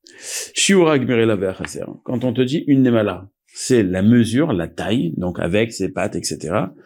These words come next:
Obria Gmirela, c'est l'entité, c'est-à-dire le, le, le, l'être vivant que, qu'est la fourmi, c'est ça qui est problématique, Vaïka.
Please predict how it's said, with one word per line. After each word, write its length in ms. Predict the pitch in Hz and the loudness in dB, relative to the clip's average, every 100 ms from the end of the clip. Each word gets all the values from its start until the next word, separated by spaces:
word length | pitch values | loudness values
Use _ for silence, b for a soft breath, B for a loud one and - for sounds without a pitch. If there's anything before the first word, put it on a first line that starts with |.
| B B B | B B B
Obria 600 | 170 170 139 151 113 95 _ _ _ | 0 2 4 2 2 -4 _ _ _
Gmirela, 500 | 98 95 92 78 - _ _ | -8 -6 -4 -6 -10 _ _
c'est 180 | - 135 | 0 2
l'entité, 580 | 151 151 143 - 107 - | 4 0 -4 -2 -2 -2
c'est-à-dire 560 | - 95 101 120 143 117 | -8 -2 0 2 2 2
le, 160 | 107 | 2
le, 200 | 87 82 76 | 0 0 -2
le, 200 | 64 64 80 | -2 -2 0
l'être 380 | 170 - - | 2 0 -2
vivant 480 | 127 123 113 95 - - | -2 0 -2 -4 -8 -6
que, 220 | 82 - _ - | -6 -6 _ -2
qu'est 140 | 139 | 2
la 140 | 131 104 | 4 2
fourmi, 400 | - 107 185 220 185 B B | -2 0 0 0 -6 B B
c'est 120 | 104 | -4
ça 180 | 127 135 | 0 0
qui 260 | - 113 | 2 2
est 180 | 101 82 - _ - | 2 0 -10 _ -6
problématique, 500 | 98 95 113 147 139 | 0 2 2 0 0
Vaïka. 520 | 113 95 82 65 | 2 0 -2 -8